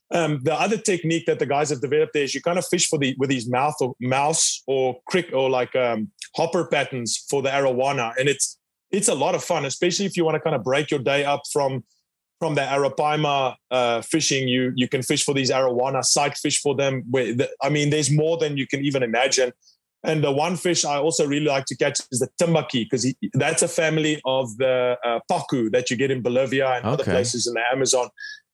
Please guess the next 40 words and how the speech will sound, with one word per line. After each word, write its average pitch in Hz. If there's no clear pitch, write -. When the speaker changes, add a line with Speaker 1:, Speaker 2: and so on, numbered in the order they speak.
Speaker 1:
And, 151
uh, 143
you 143
kind 165
of 156
fish 175
this -
fruit 175
fly 147
where 139
you 135
kind 147
of 135
plop 160
it 151
three 160
times 151
on 147
the 139
water 160
and 143
then 139
you 139
just 139
let 143
it 127
drop. 131
And 123
they, 143
they, 156
you 139
fish 160
these 143
grass 139
beds 139
and 123
then 127
they'll 135
come 139
out 139